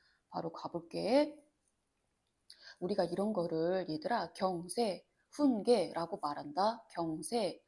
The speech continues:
훈계. 이 작품은 경세적이야. 쉬운 말로 말해서 경세, 훈계라는 건 교훈을 준다고. 훈계, 훈계라는 말은 알지?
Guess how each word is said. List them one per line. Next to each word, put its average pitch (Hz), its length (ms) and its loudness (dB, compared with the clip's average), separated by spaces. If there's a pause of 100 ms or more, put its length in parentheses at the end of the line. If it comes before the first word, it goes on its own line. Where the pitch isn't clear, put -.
(200)
훈계. 226 640 2 (260)
이 175 100 -6
작품은 202 600 2
경세적이야. 160 960 -4 (500)
쉬운 370 360 -6
말로 302 240 0
말해서 165 680 -6
경세, 180 720 -2
훈계라는 269 600 -2
건 240 240 -4 (200)
교훈을 359 420 -6
준다고. 170 800 -10 (640)
훈계, 349 280 -4
훈계라는 403 640 -2
말은 254 260 -2
알지? 277 560 0